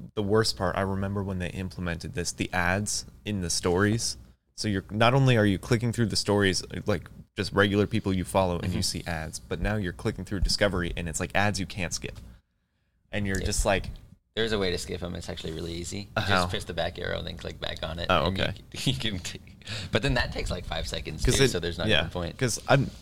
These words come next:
Speaker 1: I would try to look at some things for, like, news, and then it's,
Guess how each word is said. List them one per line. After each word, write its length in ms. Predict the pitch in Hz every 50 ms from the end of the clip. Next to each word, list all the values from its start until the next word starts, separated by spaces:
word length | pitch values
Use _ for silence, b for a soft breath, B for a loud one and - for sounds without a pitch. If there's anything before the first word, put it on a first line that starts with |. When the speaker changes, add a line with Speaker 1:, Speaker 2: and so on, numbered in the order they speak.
| -
Speaker 1:
I 60 | 117 120
would 160 | 117 117 98
try 180 | - 135 131
to 80 | 113 107
look 220 | 98 107 131 -
at 120 | 110 - -
some 160 | - 92 90
things 320 | - 90 87 85 85 -
for, 300 | - - 95 90 87 80 - 82
like, 180 | 90 87 85
news, 560 | 92 98 110 120 123 101 90 90 90 - - - b b b b _ _ _ _ _ _ _ _ _ -
and 240 | 104 101 95 92 95
then 160 | 95 95 95
it's, 240 | 90 - - -